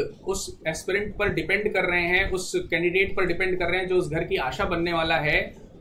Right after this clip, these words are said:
और वो व्यक्ति तीन चार साल से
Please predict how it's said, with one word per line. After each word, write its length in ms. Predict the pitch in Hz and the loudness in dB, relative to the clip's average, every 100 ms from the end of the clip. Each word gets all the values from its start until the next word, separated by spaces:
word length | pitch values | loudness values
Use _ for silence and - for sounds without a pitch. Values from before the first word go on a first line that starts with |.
| - | 4
और 200 | 196 214 | 6 6
वो 360 | 170 202 247 | 6 6 6
व्यक्ति 340 | 247 220 - 233 | 6 4 2 -4
तीन 320 | - 214 226 | 0 0 2
चार 280 | 214 208 220 | 6 8 8
साल 540 | - - 175 190 226 | 0 2 6 8 8
से 520 | 226 208 196 208 220 | 6 2 4 6 4